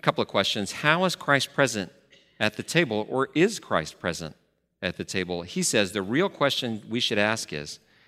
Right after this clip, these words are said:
are we present at the table? When we come to the table, when we come to this table and we receive the elements as they're brought to us,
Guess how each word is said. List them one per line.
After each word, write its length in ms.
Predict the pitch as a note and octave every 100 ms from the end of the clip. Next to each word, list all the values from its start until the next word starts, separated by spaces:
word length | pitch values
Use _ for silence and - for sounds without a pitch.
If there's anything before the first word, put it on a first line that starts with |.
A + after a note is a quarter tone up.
| _ _ _ _ _ _ -
are 160 | G#2
we 240 | G#2 A#2+ D3+
present 500 | - G#2 D#2+ D2+ - _ _ _ _ _ _ _ -
at 180 | E2+
the 100 | -
table? 420 | - G2 E2+ D2 C#2+ _ _ _ _ _ _ - _ _
When 220 | G#2 A2+
we 120 | A#2
come 480 | A2 - C#3+ D#3 E3+
to 140 | D#3 C#3+
the 140 | B2+
table, 340 | - C#3 C#3 F#2
when 60 |
we 100 | F#2+
come 220 | F#2 D3
to 100 | D3
this 160 | C#3+ C3+
table 280 | - B2+ G2+
and 120 | F#2+
we 60 | G2+
receive 720 | G2 G#2 - - C#3 F3 D3+
the 160 | C3
elements 420 | B2 B2 G2 E2+ -
as 120 | E2
they're 120 | F#2+
brought 420 | E2+ F#2+ G#2+ -
to 200 | - G2+
us, 320 | F#2 E2 -